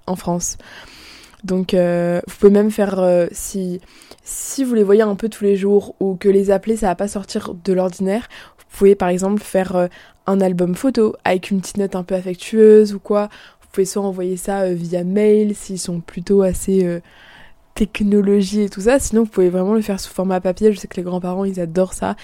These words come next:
Et même les parents, encore une fois. Et je suis sûre qu'ils seront ravis de se remémorer tous ces beaux souvenirs avec vous.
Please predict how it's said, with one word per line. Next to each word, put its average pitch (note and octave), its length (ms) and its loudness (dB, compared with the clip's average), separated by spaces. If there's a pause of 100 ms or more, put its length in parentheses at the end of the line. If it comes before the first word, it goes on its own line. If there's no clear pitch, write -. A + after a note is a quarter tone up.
(140)
Et - 20 -10
même G3 200 2
les F3+ 100 0
parents, G3 260 -2
encore G3 200 -4
une F3 80 -8
fois. G#3 220 -2 (420)
Et F#3+ 60 -2
je F3+ 40 -4
suis F3+ 60 -10
sûre A#3 180 -2
qu'ils - 120 -8
seront F3+ 180 -6
ravis F#3+ 340 2
de - 40 -12
se - 100 -4
remémorer F#3 440 2
tous - 200 -8
ces G3+ 120 2
beaux F3+ 120 -4
souvenirs F#3 300 -4
avec F3 200 -2
vous. E3 160 -8